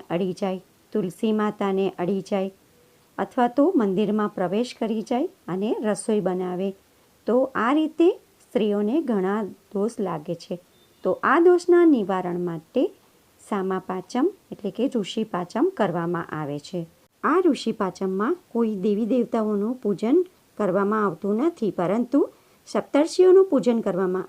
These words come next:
આવે છે. સપ્તર્ષિઓ એટલે કે સાત ઋષિઓનું પૂજન કરવામાં આવે છે.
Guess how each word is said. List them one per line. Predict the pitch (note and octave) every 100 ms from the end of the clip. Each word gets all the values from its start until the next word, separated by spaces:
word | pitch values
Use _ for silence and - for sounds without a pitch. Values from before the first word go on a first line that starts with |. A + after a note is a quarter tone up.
| F3+
આવે | F3 E3+
છે. | E3 F3+ F3 _ _ _
સપ્તર્ષિઓ | - A3 - D4 C#4+ D#4 E4+ - G3
એટલે | F#3 G#3+
કે | G#3+ G#3+
સાત | - G#3 A3+ C4+
ઋષિઓનું | D4 A3+ F#3+ G#3 G3 F#3 C4 -
પૂજન | G#3+ - G#3
કરવામાં | G3+ E3+ E3 F3 E3+
આવે | D#3 D3+ E3
છે. | D#3+ -